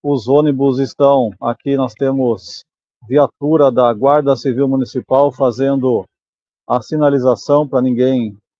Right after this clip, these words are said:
entrar nesse trecho, então aqui está impedido, ninguém pode descer a Vital Brasil nesse trecho e nem também vir pro lado de cá da Floriano,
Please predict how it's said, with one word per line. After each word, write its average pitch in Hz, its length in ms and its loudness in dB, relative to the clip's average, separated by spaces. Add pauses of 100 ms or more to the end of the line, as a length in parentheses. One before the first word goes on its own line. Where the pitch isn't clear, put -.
(160)
entrar 135 480 0
nesse 131 260 -4
trecho, 143 440 0
então 139 180 -2
aqui 139 160 -4
está 147 260 -4
impedido, 143 520 -4
ninguém 120 220 -4
pode 127 280 -2
descer 131 380 0
a 160 60 2
Vital 135 300 -2
Brasil 117 420 -2
nesse 113 240 -8
trecho 147 480 -4 (600)
e 175 140 0
nem 160 300 0 (1120)
também 151 600 2
vir 139 260 -2
pro 160 140 -4
lado 135 280 2
de 135 120 -8
cá 139 380 0 (500)
da 120 140 -2
Floriano, 135 760 0